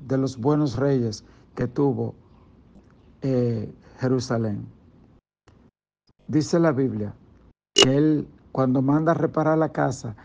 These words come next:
le dice: No tomen cuenta de la gente que hace esas reparaciones, de los sacerdotes que dirigen ellos, porque ellos proceden íntegramente.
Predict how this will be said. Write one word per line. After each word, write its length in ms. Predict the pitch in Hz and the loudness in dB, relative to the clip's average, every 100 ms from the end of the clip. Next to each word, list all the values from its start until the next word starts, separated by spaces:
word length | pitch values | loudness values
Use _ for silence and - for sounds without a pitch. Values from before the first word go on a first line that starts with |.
| - - | -20 -10
le 180 | 131 135 | -2 0
dice: 440 | 147 143 - 123 - | 0 -2 -6 -10 -10
No 500 | - 131 151 165 151 - | -8 -2 0 0 -4 -4
tomen 420 | - 156 156 151 131 | 2 2 2 -2 -2
cuenta 560 | 143 135 117 - 117 - - - - - | -2 -2 -2 -6 -14 -16 -20 -20 -18 -4
de 140 | 131 | 0
la 160 | 127 120 | 2 0
gente 560 | 127 156 127 - 120 113 - - - - | 0 2 0 -6 -12 -12 -20 -20 -20 -6
que 320 | 135 131 131 - | -2 -2 -4 0
hace 340 | 135 156 - | 2 2 -2
esas 260 | 151 156 143 | -4 -2 -4
reparaciones, 840 | 147 151 143 135 - 139 113 110 - - | -4 -2 -2 -2 -2 -2 -2 -6 -10 -18
de 140 | - 147 | 0 2
los 140 | 139 | 2
sacerdotes 640 | 135 123 143 123 143 151 170 | 0 -6 -4 -2 -2 -2 -2
que 140 | 160 | 0
dirigen 440 | 147 147 147 143 143 | 0 0 0 0 0
ellos, 320 | 131 113 104 - - - - | -2 -4 -8 -14 -20 -20 -6
porque 260 | 127 - | -4 2
ellos 200 | 147 156 | 2 2
proceden 500 | 147 143 143 151 143 | 0 -4 0 0 2
íntegramente. 800 | 135 131 139 131 120 120 104 117 | 0 -2 -2 -2 -2 -2 -4 -12